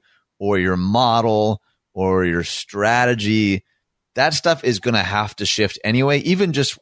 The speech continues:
under normal circumstances. This is, like, an accelerated microcosm right now. Like, do we actually have the willingness to let some stuff go, even though we really loved that thing or we worked really hard to develop it? Like, it's a different reality right now.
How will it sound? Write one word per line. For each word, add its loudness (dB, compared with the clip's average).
under 2
normal 4
circumstances. -2
This 0
is, -6
like, -2
an -4
accelerated 0
microcosm 0
right 0
now. 0
Like, 0
do -2
we 2
actually 0
have 0
the 0
willingness -2
to -8
let 0
some -2
stuff -2
go, 0
even 0
though 2
we 2
really 2
loved 0
that 0
thing 2
or 0
we 0
worked -2
really 2
hard 0
to -2
develop 0
it? 0
Like, -6
it's -4
a 2
different -2
reality 2
right 0
now. 0